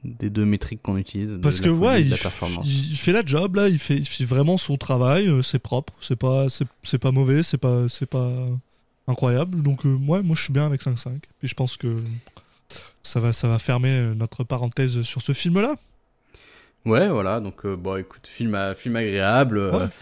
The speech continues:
Speaker 1: euh, qui a quelques surprises, euh, pas légères, mais voilà, dans, dans le début du film, je trouve, euh, voilà, ce, puis qui, qui est, euh,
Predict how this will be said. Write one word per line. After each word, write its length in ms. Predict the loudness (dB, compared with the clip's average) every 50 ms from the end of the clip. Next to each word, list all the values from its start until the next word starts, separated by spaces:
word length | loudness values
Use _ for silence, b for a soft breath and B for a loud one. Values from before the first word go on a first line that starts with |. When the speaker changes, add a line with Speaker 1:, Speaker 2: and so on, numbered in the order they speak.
| B B B B B B -10 -6
Speaker 1:
euh, 680 | -6 -4 -4 -4 -4 -4 -6 -6 -6 -6 -8 -8 -10 -12 -14 B B B B B B B B
qui 140 | 0 2 4
a 100 | 4 4
quelques 640 | 4 2 0 0 2 2 4 4 6 6 4 4 2
surprises, 1040 | 0 -4 -6 -6 -6 -10 -10 -6 -4 -2 -2 0 0 -2 -2 -4 -6 -8 -10 -12 -16 -18 -18 -16 -16 -16 -16 -18 -20 -20 -20 -20 -20 -20
euh, 280 | -18 -18 -18 -18 -18 -18 -20 -20 -20 -20 -20 -20 -20 -20 _ _ _ _ -20 -20 -20 -20 _ _ _ _ _ _ _ -14
pas 260 | -12 -10 -10 -10 -10 -8
légères, 460 | -6 -4 -4 -2 0 0 0 0 0
mais 120 | -2 -4 -4
voilà, 260 | -2 -2 -2 -2 -2
dans, 360 | -4 -8 -8 -8 -8 -10 -12 -12 -16 B B B B B B
dans 120 | -8 -6 -4
le 140 | -4 -4 -4
début 220 | -4 -6 -6 -6
du 80 | -8 -8
film, 200 | -8 -6 -6 -6
je 80 | -8 -8
trouve, 420 | -6 -4 -4 -2 -2 -4 -4 -6
euh, 60 | -8 -10 -12 -14
voilà, 200 | -14 -12 -14 -14
ce, 200 | -16 -18 -16 -14 -14 -14 -14 b b b b b b b b b b b -20
puis 260 | -14 -12 -12 -12 -12 _ _
qui, 220 | -14 -14 -14 -14 _ _ _ _ _ _ _ _ _ _ _ _ _ _ _ _ _ _ _ _ _ _ _ _ _ _ _ _
qui 320 | _ -20 -18 -14 -10 -8 -6
est, 240 | -4 -4 -4 -4 -6
euh, 440 | -6 -6 -8 -8 -8 -8 -8 -10